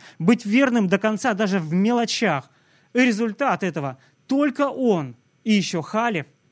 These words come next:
второй человек, который был угоден Богу, которому он был верным, из двух миллионов примерно человек вошли в землю обетованную и наследовали эту землю, обещанную Богом.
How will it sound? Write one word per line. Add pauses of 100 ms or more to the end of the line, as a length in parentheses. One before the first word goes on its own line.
(220)
второй
человек,
который
был
угоден
Богу, (800)
которому
он
был
верным, (340)
из
двух
миллионов
примерно
человек (380)
вошли
в
землю
обетованную
и
наследовали
эту
землю,
обещанную
Богом.